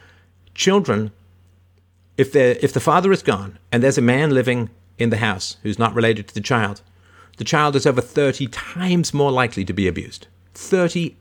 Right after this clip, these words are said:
times more likely to be abused. So you have the welfare state, which drives the man out of the home. You have feminism that makes men, women undateable and unlivable with.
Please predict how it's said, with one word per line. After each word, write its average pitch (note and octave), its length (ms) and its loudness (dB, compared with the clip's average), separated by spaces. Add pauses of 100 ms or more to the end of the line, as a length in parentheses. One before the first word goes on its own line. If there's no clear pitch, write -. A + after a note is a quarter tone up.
times B2+ 580 -4
more A2+ 240 2
likely G2+ 300 -2
to F2+ 80 -8
be F#2 160 0
abused. E2+ 360 -8 (760)
So - 180 0
you B2+ 160 4
have B2+ 140 0
the A#2+ 80 0
welfare E3+ 320 0
state, E3 260 -2
which G#2+ 160 -8
drives - 320 -2
the G#2 300 -2 (340)
man A2 260 0
out G#2+ 140 2
of G2+ 60 0
the F#2 80 -2
home. G#2 240 -4 (280)
You C3 120 2
have A2+ 100 0
feminism C#3 640 0 (140)
that A#2+ 180 0
makes A2+ 260 0
men, G#2+ 400 0
women A#2 320 2
undateable G#2+ 600 0
and G2+ 100 0
unlivable G2+ 520 0
with. G2+ 260 -6